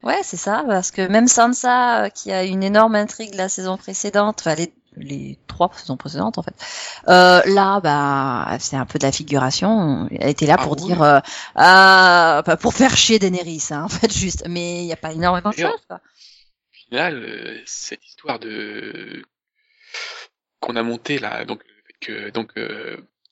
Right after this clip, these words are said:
Speaker 2: Jon, euh, soit donc le fils de Lyanna, euh,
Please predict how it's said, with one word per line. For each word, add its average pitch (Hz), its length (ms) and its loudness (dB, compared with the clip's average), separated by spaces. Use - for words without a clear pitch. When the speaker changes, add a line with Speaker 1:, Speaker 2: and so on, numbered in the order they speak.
Speaker 2:
Jon, 123 200 -4
euh, 107 260 -12
soit 107 400 -8
donc 110 200 -10
le 107 280 -12
fils - 280 -14
de 113 100 -2
Lyanna, 107 720 -2
euh, 107 40 -12